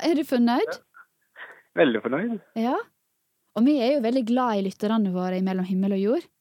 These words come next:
Speaker 2: Ja, det
Speaker 1: Og
Speaker 2: skjønner jeg jo.
Speaker 1: og du er jo en av dem, Joakim.
Speaker 2: Det er det.
Speaker 1: <laughs> Da må du bare få fortsette, du, å lytte til Mellom himmel og jord og N R K P en,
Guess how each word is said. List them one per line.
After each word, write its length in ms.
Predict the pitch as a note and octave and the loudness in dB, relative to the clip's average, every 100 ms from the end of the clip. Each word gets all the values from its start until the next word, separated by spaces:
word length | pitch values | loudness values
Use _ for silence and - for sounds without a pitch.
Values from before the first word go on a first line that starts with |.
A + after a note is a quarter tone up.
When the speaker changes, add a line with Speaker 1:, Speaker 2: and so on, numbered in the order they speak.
| _ _ _ _ _ _ C3+ | _ _ _ _ _ _ -2
Speaker 2:
Ja, 100 | D3 - | -2 -2
det 140 | - - | -2 -2
Speaker 1:
Og 80 | G#3 | -4
Speaker 2:
skjønner 220 | G2+ A2 | -10 -18
jeg 80 | B2 | -20
jo. 20 | - _ | -20 _
Speaker 1:
og 120 | A#3 A3+ | -2 2
du 60 | C#4+ | 2
er 160 | A#3+ | 2
jo 80 | B3 | 0
en 200 | B3 A#3+ | 0 -2
av 60 | F#3+ | -2
dem, 100 | F#3+ F#3+ | -4 -4
Joakim. 360 | F#3 G3+ B3 - _ _ _ _ _ _ _ _ B3+ | -4 -2 -4 -4 _ _ _ _ _ _ _ _ -4
Speaker 2:
Det 60 | D3 | -2
er 220 | A2 G#2+ | -2 -4
det. 80 | C3 _ C4+ B3+ C#4+ B3+ | -12 _ -4 -2 -2 -4
Speaker 1:
<laughs> 560 | - - - - D4 B3 | -12 -20 -20 -20 -8 0
Da 80 | D4 | 2
må 120 | C#4+ | 2
du 80 | B3+ C#4 | 2 2
bare 300 | D4 D#4 C4 A#3 | 0 0 -2 -2
få 160 | - A#3 A#3 A3+ A3+ A#3 A#3 B3 | -2 0 0 -2 -2 -4 -4 -6
fortsette, 500 | - A#4 - A#3 G#3 G3+ | -8 -8 -6 -4 -2 -2
du, 80 | G#4 | -2
å 160 | G#4 F4 F4+ F4 | 0 0 0 0
lytte 300 | E4+ - F4 | 0 -2 -4
til 480 | D#4+ D#4 D4+ D4 D4 E4+ - | 0 2 2 2 0 -2 0
Mellom 240 | C#4 D4 | 4 6
himmel 240 | C#4+ C#4 C4+ | 4 4 4
og 80 | C4+ | 2
jord 100 | C4+ | 2
og 80 | C4 | 2
N 160 | B3 | 2
R 40 | A#3+ | 0
K 60 | B3 | -2
P 160 | A#3+ A#3 | 0 2
en, 220 | A#3 B3+ | 2 2